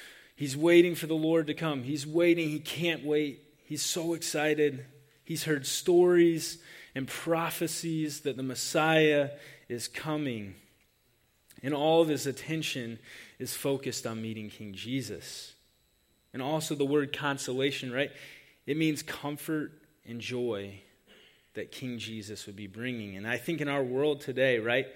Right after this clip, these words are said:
last week we just celebrated the birth of Christ. But then we go forward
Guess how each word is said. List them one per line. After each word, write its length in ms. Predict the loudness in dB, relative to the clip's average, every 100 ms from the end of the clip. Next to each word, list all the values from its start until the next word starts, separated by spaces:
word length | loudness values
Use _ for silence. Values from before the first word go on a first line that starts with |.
| -18 -20 -20 -8
last 480 | -2 0 0 -4 -2
week 440 | 0 -2 -8 -20 _ _ _ _ _ _ _
we 100 | -10
just 260 | -6 -6 -2
celebrated 800 | 0 0 0 -2 0 -2 -2 -8 -14
the 100 | -10
birth 300 | -6 -6 -6
of 140 | -12
Christ. 760 | -6 0 0 0 -4 -12 -14 -18 _ _ _ _ _ _ _ _
But 180 | -10 -2
then 220 | -2 0
we 120 | -2
go 160 | 0 -2
forward 720 | -2 0 2 2 -2 -4